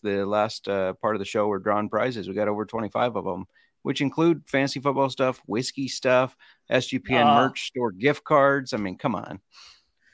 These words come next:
Speaker 1: Gotta get
Speaker 2: who
Speaker 1: in
Speaker 2: the
Speaker 1: there.
Speaker 2: hell doesn't want some freaking whiskey? Get over there at the Old Fashioned Football and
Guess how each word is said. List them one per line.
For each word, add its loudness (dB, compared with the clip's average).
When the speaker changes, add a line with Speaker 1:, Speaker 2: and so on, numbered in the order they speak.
Speaker 1:
Gotta -2
get -4
Speaker 2:
who -4
Speaker 1:
in -2
Speaker 2:
the 6
Speaker 1:
there. 10
Speaker 2:
hell 8
doesn't 4
want -2
some -14
freaking -8
whiskey? -8
Get 0
over -4
there -4
at -8
the -8
Old -6
Fashioned -8
Football -6
and -6